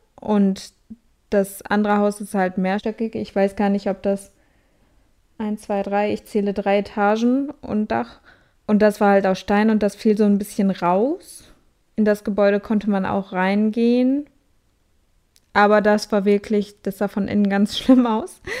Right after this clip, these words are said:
Da lag so viel Holz und so viel Baumaterial rum. Das war echt unschön.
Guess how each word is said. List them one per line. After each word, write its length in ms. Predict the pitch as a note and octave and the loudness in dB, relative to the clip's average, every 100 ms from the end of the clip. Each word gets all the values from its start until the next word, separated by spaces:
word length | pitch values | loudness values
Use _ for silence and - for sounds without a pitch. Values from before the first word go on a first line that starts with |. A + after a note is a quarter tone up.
| C5 A4+ | -10 -8
Da 100 | - | 0
lag 220 | A#3+ A3+ A3+ | 4 4 2
so 140 | B3+ | -2
viel 220 | A#3+ A#3+ | 2 2
Holz 420 | A3 G#3+ G#3+ A#3 A#3 | 2 2 0 0 -2
und 160 | G3+ | -4
so 100 | G#3 | -4
viel 400 | G#3 A3+ G#3 G3+ | -4 0 0 0
Baumaterial 1160 | G3 F#3 F#3 G#3+ A3 - G3 F#3 - F#3+ F#3 F#3 | -2 0 2 4 2 0 -2 -4 -4 -2 -2 -2
rum. 400 | F#3+ G3+ G#3+ C#4 - _ _ _ _ _ _ _ _ | -4 -4 -2 -4 -8 _ _ _ _ _ _ _ _
Das 180 | - - | -14 -6
war 100 | F#3 | -2
echt 300 | A3 G#3+ - _ | -2 -6 -12 _
unschön. 680 | B3+ C#4 - - - - | -2 -2 -4 -12 -10 -10